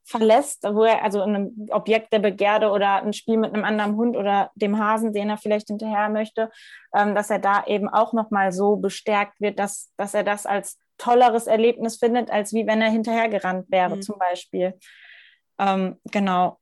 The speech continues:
Speaker 1: also das ist, finde ich, auch so super wichtig. Und da vielleicht auch noch im Hinblick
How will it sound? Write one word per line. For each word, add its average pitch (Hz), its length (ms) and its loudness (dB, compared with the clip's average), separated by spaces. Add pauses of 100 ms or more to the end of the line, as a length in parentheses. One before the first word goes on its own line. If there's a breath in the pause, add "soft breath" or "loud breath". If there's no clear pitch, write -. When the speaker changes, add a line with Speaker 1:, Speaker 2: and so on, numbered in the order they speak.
Speaker 1:
also 185 220 -4
das 196 200 -2
ist, 208 100 -10
finde 208 140 -2
ich, - 160 -6
auch 190 100 -4
so 196 180 -6
super 208 440 -4
wichtig. 196 480 -8
Und 196 240 -10 (100)
da 208 500 0
vielleicht 214 360 -4
auch 202 80 -10
noch 208 140 -8
im 208 120 -6
Hinblick 214 400 -4